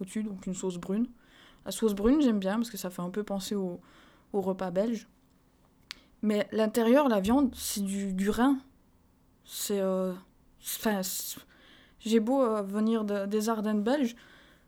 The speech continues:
je, j'aime pas trop les abats. <laughs> Et, euh, du coup, c'est un truc qui sent fort, qui a un fort goût, et cetera. Et c'est pas très appétissant. Euh, en général, la viande aussi, elle est grasse ici.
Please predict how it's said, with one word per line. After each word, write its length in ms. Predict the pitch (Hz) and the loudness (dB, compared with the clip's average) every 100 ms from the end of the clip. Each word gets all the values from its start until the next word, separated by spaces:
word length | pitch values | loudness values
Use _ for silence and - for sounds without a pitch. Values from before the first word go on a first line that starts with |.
| - | -14
je, 320 | 202 208 214 | -6 -2 -2
j'aime 240 | 202 214 214 | 0 0 0
pas 120 | 254 | -2
trop 180 | - 277 | 2 4
les 200 | 254 208 | 4 2
abats. 200 | 196 226 269 285 | 0 0 4 2
<laughs> 200 | - - | 2 -2
Et, 140 | 226 | 2
euh, 140 | 208 185 | 2 0
du 160 | 185 | -2
coup, 160 | 202 262 | -4 -4
c'est 140 | 262 | -4
un 80 | 208 | -6
truc 200 | 196 226 | -4 -6
qui 120 | - | -4
sent 200 | 220 202 185 | -4 -4 -4
fort, 460 | - 226 220 220 - - - - | 0 0 0 -4 -10 -20 -20 -12
qui 140 | - | -6
a 60 | 202 | -4
un 80 | 190 | -4
fort 360 | - 240 233 | -4 -2 -2
goût, 280 | 208 220 233 | -2 0 0
et 80 | 220 | -2
cetera. 500 | - 208 202 202 233 - - - _ - | -6 -6 -4 -4 -6 -12 -20 -20 _ -10
Et 40 | - | -6
c'est 180 | - | -4
pas 120 | 220 226 | -2 -2
très 260 | - 220 | 0 0
appétissant. 680 | 202 208 196 196 220 220 233 - _ _ _ - | 0 -4 -6 -6 -4 -4 -6 -12 _ _ _ -14
Euh, 40 | 202 | -10
en 220 | 196 196 | -4 -2
général, 400 | 208 226 214 220 | 0 0 2 0
la 120 | 214 | 0
viande 240 | 196 220 | 0 0
aussi, 280 | 202 202 - | 0 -2 0
elle 140 | 220 185 | 0 0
est 80 | |
grasse 400 | 180 190 220 233 | -4 -2 -2 0
ici. 380 | 233 233 240 254 | -2 0 2 2